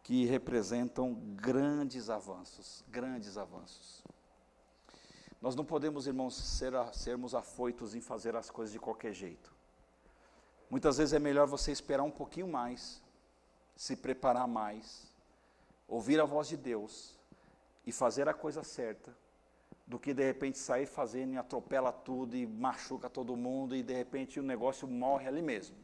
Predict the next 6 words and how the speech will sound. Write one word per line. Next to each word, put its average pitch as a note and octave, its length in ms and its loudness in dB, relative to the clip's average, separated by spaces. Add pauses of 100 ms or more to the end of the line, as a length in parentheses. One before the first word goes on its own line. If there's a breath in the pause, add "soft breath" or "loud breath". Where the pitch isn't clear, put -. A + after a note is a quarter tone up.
(1200 loud breath)
Mas E3 240 4
existem F#3+ 460 -2
atrasos, C#3 600 0
irmãos, A2 360 -6
que D#3+ 160 -8
são, F#3 520 -6